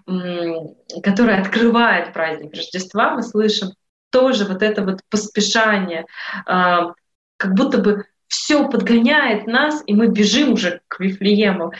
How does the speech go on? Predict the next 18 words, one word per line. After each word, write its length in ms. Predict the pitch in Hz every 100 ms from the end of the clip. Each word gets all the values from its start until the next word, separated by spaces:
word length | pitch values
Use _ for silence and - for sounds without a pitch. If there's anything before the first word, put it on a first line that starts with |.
| - 190
этому 300 | 190 190 196
празднику 500 | 202 190 190 190 175
вместе 340 | 190 196 -
с 80 | -
пастухами. 640 | 190 - 202 202 170 -
«Скорее, 600 | - - 233 302 302 262
Вифлеем, 720 | 226 233 208 240 240 190 160 - _ _ _ -
готовь 460 | 190 196 277 311 -
всё 280 | - 208 196
для 120 | 196
Рождества». 640 | 190 190 190 - 160 165 - - - 208
И 60 | 202
вот 240 | 269 330
тут 140 | 294 240
есть 240 | 240 247
обращение 600 | 196 185 185 220 202 196
к 40 | 214
Иосифу. 480 | 202 175 - -